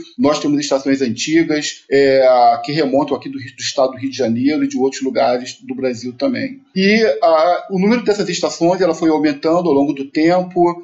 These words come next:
É, passamos por uma fase importante ali na Segunda Guerra Mundial, onde a gente teve uma interrupção em vários desses processos,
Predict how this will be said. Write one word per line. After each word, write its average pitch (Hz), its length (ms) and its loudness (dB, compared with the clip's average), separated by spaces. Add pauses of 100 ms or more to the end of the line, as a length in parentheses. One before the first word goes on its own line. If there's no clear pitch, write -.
(120)
É, 147 260 2
passamos 165 400 -2
por 165 140 0
uma 147 140 0
fase 156 240 0
importante 151 560 -2
ali 135 120 0
na 143 100 2
Segunda 139 260 0
Guerra 139 260 0
Mundial, 139 760 0 (100)
onde 139 180 2
a 143 40 4
gente 139 160 -6
teve 143 140 -2
uma 143 100 0
interrupção 139 680 -2 (160)
em 127 60 0
vários 135 340 0
desses 135 280 -8
processos, 139 840 -4